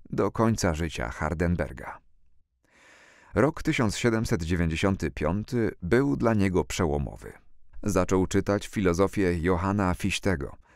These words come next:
kantysty, który zaproponował przebudowę filozofii Kanta na podstawie pierwszych zasad. Patrz rozdział trzeci. Początkowo Hardenberga porywały idee Fichtego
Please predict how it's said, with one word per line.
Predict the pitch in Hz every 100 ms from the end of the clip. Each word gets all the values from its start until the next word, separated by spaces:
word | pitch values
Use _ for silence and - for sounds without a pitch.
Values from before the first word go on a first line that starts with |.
| _ _
kantysty, | 101 95 107 107 - 58 -
który | - 80 76
zaproponował | 71 90 - 90 90 90 90 82
przebudowę | - 92 87 90 92 76
filozofii | - 76 80 85 - 87
Kanta | 85 87 98 117
na | 120 110
podstawie | 107 107 - 117 107 90
pierwszych | 107 87 - 85 76
zasad. | 80 69 - - - - -
Patrz | 62 - -
rozdział | 82 76 76 71
trzeci. | - 90 71 - - - - _ _ _ _ _ - -
Początkowo | 170 147 - 139 87 76
Hardenberga | 90 85 87 85 87 101 113 120
porywały | 135 127 127 131 90 76
idee | 90 92 87 85
Fichtego | - 95 - 90 65